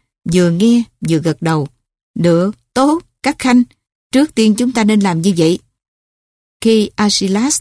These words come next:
và một số người khác còn muốn đưa ra ý kiến, thì bỗng nhiên có tiếng bẩm báo của một thị vệ. "Muôn tâu bệ hạ, có công văn khẩn."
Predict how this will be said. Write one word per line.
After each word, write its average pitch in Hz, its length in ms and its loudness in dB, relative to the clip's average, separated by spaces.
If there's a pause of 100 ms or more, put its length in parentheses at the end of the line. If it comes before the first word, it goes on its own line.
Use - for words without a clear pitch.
và 165 160 -4
một 147 200 -4
số - 160 0
người 185 220 2
khác 240 320 -6 (120)
còn 156 240 -4
muốn 214 260 0
đưa 214 160 0
ra 202 200 -6
ý 226 180 -4
kiến, 262 240 2 (560)
thì 175 280 2
bỗng 190 200 0
nhiên 240 160 0
có 240 120 -4
tiếng 277 240 -2
bẩm 196 220 -2
báo 247 260 -2
của - 140 -6
một 196 200 -2
thị 165 180 -2
vệ. 165 260 0 (680)
"Muôn 269 180 4
tâu 277 140 -2
bệ 208 160 0
hạ, 214 260 -2 (520)
có 294 160 0
công 262 260 0
văn 247 160 2
khẩn." 214 280 2